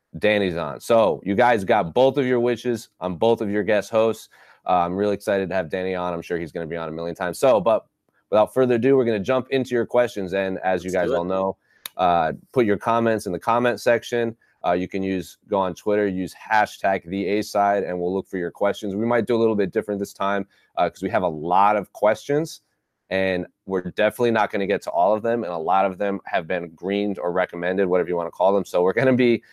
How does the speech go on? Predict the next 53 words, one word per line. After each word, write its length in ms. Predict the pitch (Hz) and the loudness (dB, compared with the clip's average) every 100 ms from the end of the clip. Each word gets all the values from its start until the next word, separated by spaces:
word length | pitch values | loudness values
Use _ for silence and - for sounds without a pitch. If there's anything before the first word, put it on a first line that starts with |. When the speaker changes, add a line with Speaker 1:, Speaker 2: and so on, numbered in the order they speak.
| - - | -12 0
Speaker 1:
we're 80 | 117 | 2
gonna 120 | 131 | 2
have 120 | 131 | 2
to 80 | 107 | 0
bounce 320 | 101 113 107 | 0 0 0
around 240 | 104 98 90 | 0 0 -2
a 40 | |
lot 300 | 87 101 101 | 2 2 0
because 240 | 95 87 | -6 -14
we're 80 | 85 | -12
definitely 400 | 78 98 - 95 | -4 -4 -2 -4
not 260 | 90 85 - | -4 -6 -6
gonna 160 | 85 | -10
hit 160 | 80 85 | -8 -6
all 180 | 82 80 | -4 -4
of 120 | 76 | -6
them 180 | 76 78 | -12 -18
this 200 | 76 - | -18 -10
week. 220 | 90 87 - | -8 -6 2
But, 260 | 120 101 - _ _ _ _ | 4 4 0 _ _ _ _
uh, 280 | - 90 87 90 | 2 4 4 4
right 300 | 120 147 - | 4 4 4
off 280 | 127 127 - 104 | 4 4 2 -8
the 60 | |
bat, 420 | 80 107 107 80 _ _ _ _ _ _ | 0 2 2 0 _ _ _ _ _ _
Danny, 460 | 107 113 95 76 - - | 0 0 -2 -8 -16 -8
China's 500 | 123 123 147 151 113 | 0 2 4 2 0
ban 420 | 123 139 131 117 | 0 2 2 0
on 220 | 104 98 | -2 -4
people 440 | - 127 135 139 | -2 -4 0 -2
who 180 | 131 123 | 0 0
have 280 | 110 110 98 | 2 2 0
tattoos. 760 | - 98 92 110 95 71 - _ _ _ _ - | -2 -2 -2 -6 -6 -8 -16 _ _ _ _ -4
Now 160 | 101 135 | 0 2
that 180 | 151 147 | 2 2
fighters 300 | 143 127 117 | 0 0 -6
who 80 | |
fight 240 | 107 117 101 | -4 -2 -2
in 100 | 101 | -6
China 340 | - 110 101 | -6 -4 -4
must 280 | 87 90 - | -4 -8 -4
cover 260 | 110 104 110 | -2 0 0
up 140 | - | -2
their 120 | 98 | -4
tattoos, 460 | 90 98 90 101 - | -2 -4 -4 -8 -4
how 220 | 107 123 | 0 2
will 100 | 139 | 2
this 220 | 135 131 | -2 -4
affect 380 | 101 - 104 - | -6 -2 -2 -2
the 80 | 95 | -4
U 100 | 92 | -4
F 80 | - | -4
C, 280 | 107 87 | -6 -6